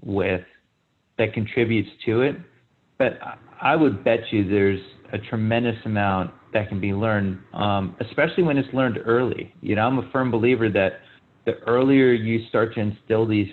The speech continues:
things, like, in my children, you know, we're teaching them, um, about, you know,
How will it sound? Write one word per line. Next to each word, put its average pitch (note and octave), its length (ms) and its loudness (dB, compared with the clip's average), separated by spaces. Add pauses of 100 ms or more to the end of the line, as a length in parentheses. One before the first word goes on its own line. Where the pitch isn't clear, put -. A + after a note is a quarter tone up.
(100)
things, F#2 440 -4 (460)
like, G#2 260 -2 (200)
in A2+ 140 -4
my A2 220 2 (180)
children, F2+ 540 -2 (500)
you A2+ 120 -2
know, G2+ 120 0
we're A#2 300 0 (140)
teaching B2+ 360 0
them, G2 240 0 (640)
um, G2 520 -2 (1040)
about, G#2+ 680 0 (340)
you A2 180 0
know, G2 140 0